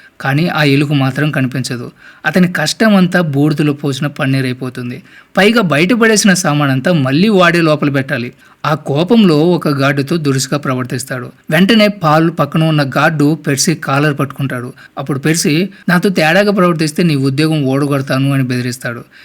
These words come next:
నిజానికి ఆ పెర్సీకి ఇక్కడ గవర్నర్తో కొంచెం పరిచయం ఉంటుంది. దాంతోనే వాడు ఇలా రెచ్చిపోతూ ఉంటాడు. ఆ రోజుల్లో ప్రపంచమంతటా ఆర్థిక మాంద్యం నడుస్తూ ఉంటుంది. ఉద్యోగాలు దొరకడమే గగనం.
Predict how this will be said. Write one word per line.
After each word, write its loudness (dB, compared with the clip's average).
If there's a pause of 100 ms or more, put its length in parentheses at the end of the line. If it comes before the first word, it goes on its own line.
(220)
నిజానికి 4
ఆ 6
పెర్సీకి 0
ఇక్కడ 0 (120)
గవర్నర్తో 4
కొంచెం 0
పరిచయం -4
ఉంటుంది. -4 (340)
దాంతోనే 2
వాడు 4
ఇలా 2
రెచ్చిపోతూ 0
ఉంటాడు. -6 (220)
ఆ -2
రోజుల్లో 2
ప్రపంచమంతటా 0
ఆర్థిక 0
మాంద్యం 0
నడుస్తూ -2
ఉంటుంది. -4 (280)
ఉద్యోగాలు 2
దొరకడమే 0
గగనం. 0